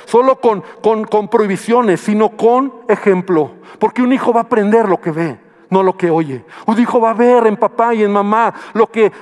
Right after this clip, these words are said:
realmente es papá y mamá. Ahí detrás de donde, detrás de las cuatro paredes donde nadie te ve, tu hijo está siendo formado,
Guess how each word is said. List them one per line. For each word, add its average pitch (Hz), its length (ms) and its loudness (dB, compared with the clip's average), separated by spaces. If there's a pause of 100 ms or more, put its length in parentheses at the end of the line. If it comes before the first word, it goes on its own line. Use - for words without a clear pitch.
realmente 233 760 2
es - 140 0
papá 214 280 0
y 208 40 -2
mamá. 185 300 0
Ahí 208 200 2
detrás 240 400 0
de 233 60 0
donde, 208 340 -2 (280)
detrás 220 480 0
de 240 100 2
las 220 180 -2
cuatro 233 320 -2
paredes 226 380 0
donde 196 260 0
nadie 226 340 0
te 214 200 -2
ve, 185 460 -2 (260)
tu 220 180 0
hijo 196 440 0 (120)
está 196 260 0
siendo 190 360 -2
formado, 175 580 -2